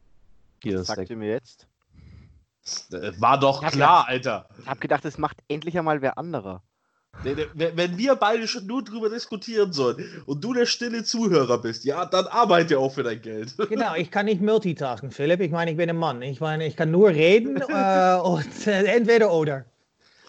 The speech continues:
Speaker 1: Ja, hast ja noch nicht viel verpasst, Philipp. Also wir wiederholen es nochmal für dich. Einmal Aramaki.
Speaker 2: Das wird wieder was.
Speaker 1: Und dreimal Optical Camouflage.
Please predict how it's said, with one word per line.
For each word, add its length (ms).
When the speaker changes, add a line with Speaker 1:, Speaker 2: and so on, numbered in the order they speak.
Speaker 1:
Ja, 200
hast 180
ja 80
noch 100
nicht 260
viel 180
verpasst, 520
Philipp. 260
Also 240
wir 60
wiederholen 380
es 160
nochmal 260
für 140
dich. 200
Einmal 280
Aramaki. 920
Speaker 2:
Das 220
wird 160
wieder 200
was. 160
Speaker 1:
Und 200
dreimal 580
Optical 460
Camouflage. 880